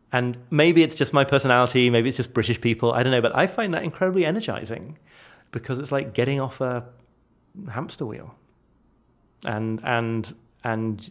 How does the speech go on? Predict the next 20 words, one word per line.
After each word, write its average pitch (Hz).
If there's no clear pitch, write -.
you 139
know, 101
yeah, 151
you 123
know 127
where 127
you 123
are, 143
and 107
you 107
can, 107
uh, 107
you 113
can 110
set -
off 113
in 110
a 107
much -
more 107